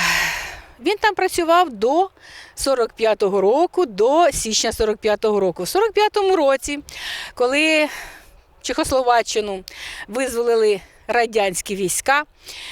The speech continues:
Августин Волошин з Праги зникає.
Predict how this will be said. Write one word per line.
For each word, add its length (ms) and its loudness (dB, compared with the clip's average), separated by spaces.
Августин 520 2
Волошин 420 0
з 100 -6
Праги 380 0
зникає. 720 -10